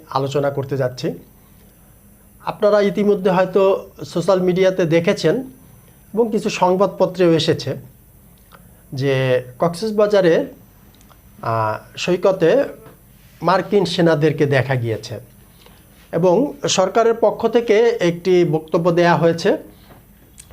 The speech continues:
বাংলাদেশ, আহ, ফায়ার সার্ভিস ও সিভিল ডিফেন্স, আহ, কে তারা প্রশিক্ষণ দিচ্ছে।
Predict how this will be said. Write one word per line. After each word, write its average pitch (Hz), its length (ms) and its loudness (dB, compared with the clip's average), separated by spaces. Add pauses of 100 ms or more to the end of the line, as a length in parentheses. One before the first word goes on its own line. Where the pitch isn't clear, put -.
বাংলাদেশ, 175 800 0 (800)
আহ, 113 560 -2 (120)
ফায়ার 185 180 0
সার্ভিস 202 440 0
ও 196 40 0
সিভিল 208 420 2
ডিফেন্স, 180 540 0 (480)
আহ, 120 360 0 (120)
কে 202 120 2
তারা 147 260 0
প্রশিক্ষণ 147 580 -2
দিচ্ছে। 113 320 -8